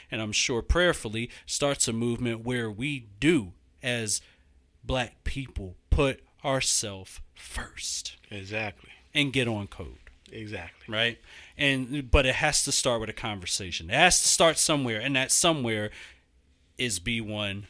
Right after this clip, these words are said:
Speaker 1: the movie.
Speaker 2: Yes,
Speaker 1: And
Speaker 2: B one the movie dot com, B one the movie on Instagram,
Speaker 1: Yes.
Speaker 2: Facebook, all the social media platforms.
Speaker 1: Absolutely. I'm looking at the site right now,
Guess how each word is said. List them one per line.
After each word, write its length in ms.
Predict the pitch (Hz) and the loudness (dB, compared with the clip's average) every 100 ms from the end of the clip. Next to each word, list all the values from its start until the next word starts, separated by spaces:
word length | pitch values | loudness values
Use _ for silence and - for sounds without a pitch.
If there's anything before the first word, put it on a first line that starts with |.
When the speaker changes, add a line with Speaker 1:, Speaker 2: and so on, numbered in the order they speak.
| - | -16
Speaker 1:
the 180 | 104 98 | -8 -6
movie. 520 | 92 87 78 - 73 - | -6 -8 -10 -14 -18 -16
Speaker 2:
Yes, 220 | 120 117 101 | -6 -2 0
Speaker 1:
And 240 | 117 107 | 0 0
Speaker 2:
B 100 | 123 | -2
one 280 | 143 143 160 | 0 -2 -2
the 60 | 160 | -2
movie 340 | 160 170 160 | -2 -2 -2
dot 320 | 147 139 135 | 0 -2 -2
com, 480 | - 120 98 87 87 | -6 -6 -6 -8 -12
B 220 | 90 107 | -6 -6
one 280 | 117 131 131 | -4 -4 -4
the 60 | 123 | -6
movie 360 | 123 131 127 117 | -6 -6 -6 -8
on 140 | 113 | -10
Instagram, 720 | 110 127 - 117 123 110 98 92 - - - | -8 -6 -6 -4 -4 -4 -6 -12 -18 -20 -18
Speaker 1:
Yes. 300 | - 131 135 | -4 0 2
Speaker 2:
Facebook, 540 | 135 127 - 120 95 - _ - _ _ _ - | 4 4 0 -4 -8 -8 _ -20 _ _ _ -8
all 220 | 110 120 | -4 -2
the 120 | 113 | -4
social 360 | - 117 - 107 | -4 -4 -4 -6
media 240 | 104 104 | -6 -6
platforms. 600 | 95 101 90 - - - - | -6 -8 -8 -14 -18 -20 -10
Speaker 1:
Absolutely. 880 | 107 127 131 - 143 147 180 147 127 | -2 0 2 0 -2 -2 -2 -2 -4
I'm 160 | 135 156 | -4 -2
looking 320 | 151 156 151 | -2 -2 -2
at 160 | 156 | -2
the 80 | - | 0
site 360 | - 170 170 160 | 0 0 -2 0
right 280 | 170 170 156 | 0 0 0
now, 520 | 180 180 156 139 | 2 4 4 0